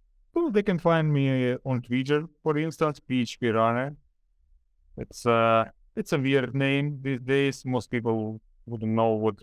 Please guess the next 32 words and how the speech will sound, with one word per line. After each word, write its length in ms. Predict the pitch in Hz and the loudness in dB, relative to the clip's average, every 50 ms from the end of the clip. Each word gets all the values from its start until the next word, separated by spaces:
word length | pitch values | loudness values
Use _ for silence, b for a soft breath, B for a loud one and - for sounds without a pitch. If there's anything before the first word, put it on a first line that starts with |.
| - - | -8 -4
P 140 | 120 113 | -2 -2
H 200 | 104 98 - - | -2 -4 -6 -6
P 420 | - 120 120 123 123 123 123 123 127 | -2 0 0 2 0 0 0 0 -2
is, 160 | 127 - - | -4 -4 -8
but 260 | - - 113 107 101 - _ _ _ _ _ _ _ _ _ _ - | -4 0 0 0 0 -2 _ _ _ _ _ _ _ _ _ _ -4
okay, 480 | 170 143 - 104 95 90 92 98 101 | -2 -2 -2 -4 -6 -6 -6 -4 -2
I 120 | 104 104 110 | 0 0 0
mean, 460 | 113 113 110 107 107 107 104 104 104 - - | 0 0 0 -2 -2 -4 -4 -6 -8 -6 -2
I've 240 | 123 117 117 113 | 0 0 0 0
been 220 | 117 123 120 117 110 | 0 0 0 2 2
there 240 | 113 113 113 110 101 | 4 4 4 4 2
since 320 | - - 113 107 101 - _ - | 0 -4 -4 -4 -6 -6 _ -10
two 80 | 113 | -4
thousand 420 | - 117 113 110 101 92 98 95 87 95 | 0 2 2 2 2 0 -6 -10 -6 -4
nine. 260 | 92 92 90 87 87 | -2 -2 -2 -4 -4
I 120 | 98 98 98 | -4 -2 0
don't 180 | 104 107 104 | 0 0 0
want 220 | 101 101 104 - - | -2 -4 -6 -6 -10
to 60 | 98 | -12
change 360 | - - 107 104 98 95 95 | -8 -4 -2 -2 -2 -4 -6
it 100 | 90 87 - | -10 -12 -10
just 260 | - - 101 92 85 - | -6 -4 -4 -4 -4 -6
because. 460 | 101 98 - 95 92 87 - - - _ _ _ - _ _ _ _ - | -8 -8 -6 -8 -8 -10 -12 -16 -20 _ _ _ -20 _ _ _ _ -8
Maybe 260 | - 160 160 143 123 110 | -2 0 2 2 2 2
one 200 | 98 98 95 95 | 0 0 -2 -2
day. 240 | - 95 95 95 95 98 - _ _ _ _ _ _ _ _ _ _ _ _ _ _ | -4 -8 -8 -8 -10 -14 -20 _ _ _ _ _ _ _ _ _ _ _ _ _ _
Or 400 | - 127 117 120 120 120 123 123 | -2 0 2 4 4 4 2 2
our 280 | - 131 131 131 131 131 | 2 4 4 4 4 4
website 720 | 123 139 139 139 135 - - 123 120 113 110 110 104 98 - | 4 2 0 0 0 -2 0 2 2 4 2 2 0 -2 -6
is 160 | 120 107 113 | -8 -4 0
also 480 | 117 117 113 107 - - 107 101 104 | 2 2 2 0 -2 -4 -4 -4 -4
at 60 | 107 | -4